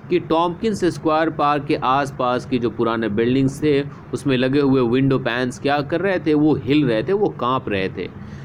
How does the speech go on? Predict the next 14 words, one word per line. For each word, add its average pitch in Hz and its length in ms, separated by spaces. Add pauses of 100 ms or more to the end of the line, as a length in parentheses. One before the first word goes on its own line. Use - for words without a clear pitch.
At 131 240
the 135 260
center 160 440
of 139 240
the 123 180
ring, 143 320
the 123 400
referee 143 380
was 127 240
giving 110 440
instructions 135 680
to 110 80
the 101 220
youngster। 98 340